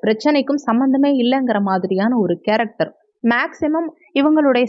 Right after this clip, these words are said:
செயல்பாடுகள் எல்லாமே எதிர்காலத்தை நோக்கி தான் இருக்கும். எந்த ஒரு விஷயத்தையுமே திட்டமிட்டு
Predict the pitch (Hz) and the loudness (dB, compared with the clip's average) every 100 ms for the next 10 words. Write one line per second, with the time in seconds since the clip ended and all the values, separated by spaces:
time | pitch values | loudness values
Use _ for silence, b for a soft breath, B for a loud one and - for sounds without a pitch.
0 | 247 247 330 349 339 302 277 247 240 196 | 0 0 0 0 0 0 0 -2 -2 -2
1 | 190 202 202 220 202 285 B _ 220 240 | 0 0 2 2 0 -2 B _ 0 0
2 | 302 311 311 302 294 285 220 214 - 190 | -2 0 0 0 -2 -2 0 -2 -2 0
3 | 220 175 180 202 - - b _ 233 320 | 0 0 0 -2 -6 -8 b _ 0 2
4 | 349 320 254 214 214 233 214 202 196 202 | 2 2 0 -2 -2 -2 -2 -2 -2 0
5 | 208 220 - B _ 269 269 262 320 277 | 2 0 -4 B _ -2 0 0 0 0
6 | 269 269 | -2 -2